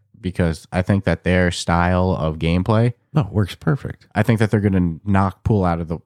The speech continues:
Speaker 1: the
Speaker 2: But
Speaker 1: water.
Speaker 2: they're nailing all of 'em 'cause they have
Speaker 1: I just,
Speaker 2: bowling.
Speaker 1: that's
Speaker 2: They've
Speaker 1: why I
Speaker 2: got
Speaker 1: said I hope they don't
Speaker 2: darts, they got
Speaker 1: steal Bocce. Bocce Time is so good, and I honestly think even if Forever V R came out with a Bocce game,
Speaker 2: Mm-hmm.
Speaker 1: I think Bocce Time would be better.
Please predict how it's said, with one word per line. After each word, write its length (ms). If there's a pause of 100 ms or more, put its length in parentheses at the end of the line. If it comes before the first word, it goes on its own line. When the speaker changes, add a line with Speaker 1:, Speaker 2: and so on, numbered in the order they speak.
(100)
Speaker 1:
the 80
Speaker 2:
But 100
Speaker 1:
water. 140
Speaker 2:
they're 80
nailing 400
all 280
of 80
'em 240
'cause 220
they 140
have 160
Speaker 1:
I 120
just, 160
Speaker 2:
bowling. 220
Speaker 1:
that's 160
Speaker 2:
They've 60
Speaker 1:
why 60
I 20
Speaker 2:
got 60
Speaker 1:
said 100
I 20
hope 180
they 120
don't 100
Speaker 2:
darts, 220
they 60
got 40
Speaker 1:
steal 360
Bocce. 500
Bocce 320
Time 280
is 120
so 300
good, 200
and 140
I 160
honestly 400
think 320
even 260
if 220 (240)
Forever 420
V 300
R 180
came 300
out 280
with 300 (600)
a 40
Bocce 360
game, 260 (100)
Speaker 2:
Mm-hmm. 220 (160)
Speaker 1:
I 100
think 220
Bocce 340
Time 260
would 140
be 80
better. 360